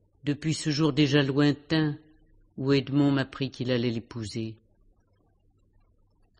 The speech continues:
Le grand jaune partage mes sentiments. Il est avec moi sincèrement tendre, mais je le sens capable d'une haine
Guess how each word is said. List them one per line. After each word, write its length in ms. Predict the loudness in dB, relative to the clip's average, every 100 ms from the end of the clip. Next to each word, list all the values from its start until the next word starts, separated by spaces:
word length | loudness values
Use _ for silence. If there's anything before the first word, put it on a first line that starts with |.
| _
Le 120 | -2
grand 200 | 2 4
jaune 280 | 4 4 2
partage 380 | 2 0 0 0
mes 120 | 0
sentiments. 640 | 0 -4 -4 -4 -2 -2 -6 -14 _ _ _ _ _ _ _ _
Il 100 | 0
est 120 | 4
avec 240 | 4 4 4
moi 440 | 6 6 6 2 -2 -16 -20 _ _ _ _ _ -8
sincèrement 800 | -6 2 4 4 4 6 6 4
tendre, 640 | 4 4 4 4 2 -2 -4 -20 _ _ _ _ _ _ _ _ _ _ _ _
mais 80 | -2
je 140 | 0
le 140 | 2 2
sens 360 | 0 0 0 2
capable 460 | -2 2 0 2
d'une 260 | 0 4 6 8
haine 640 | 8 6 6 4 2 -2